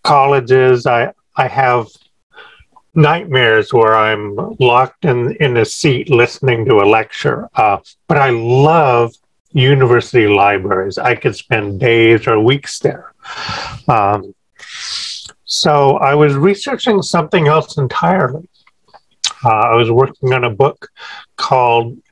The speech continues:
In Search of the Pillars of Hercules. Um, the Pillars of Hercules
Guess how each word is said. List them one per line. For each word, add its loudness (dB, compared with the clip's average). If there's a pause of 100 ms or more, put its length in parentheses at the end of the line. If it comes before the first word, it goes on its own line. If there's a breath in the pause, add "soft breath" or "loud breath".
(120)
In 2
Search -2
of 0
the 2
Pillars -2
of -2
Hercules. -6 (840 loud breath)
Um, 0
the 0
Pillars 0
of 0
Hercules 0